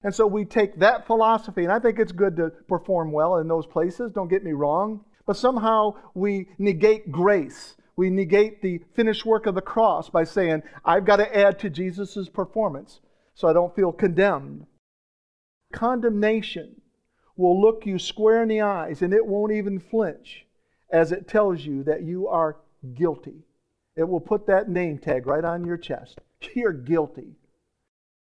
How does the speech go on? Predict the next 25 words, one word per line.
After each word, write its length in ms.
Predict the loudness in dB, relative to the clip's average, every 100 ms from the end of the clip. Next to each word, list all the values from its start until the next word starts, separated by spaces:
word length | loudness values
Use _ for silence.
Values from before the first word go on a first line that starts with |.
| _ _ _ 0
Condemnation 640 | 2 4 4 4 2 2
will 120 | 2
look 180 | 4 2
you 140 | 2 2
in 60 |
the 100 | 4
eyes 320 | 4 4 4
and 360 | 0 0 -4 -8
tell 220 | 0 4
you 160 | 4 2
you're 220 | 0 0
shameful. 840 | -2 -2 0 0 0 -6 -10 -10 -18 _ _ _ _ _ _ _ 0
Condemnation 720 | 2 4 4 4 2 0 0
will 140 | 2
look 180 | 2 2
you 100 | 0
in 60 | 0
the 80 | 2
eyes 280 | 2 4
and 140 | 2 2
tell 200 | 2 2
you 120 | 2
you 280 | 0 0 4
are 260 | 4 4 4
a 280 | 4 4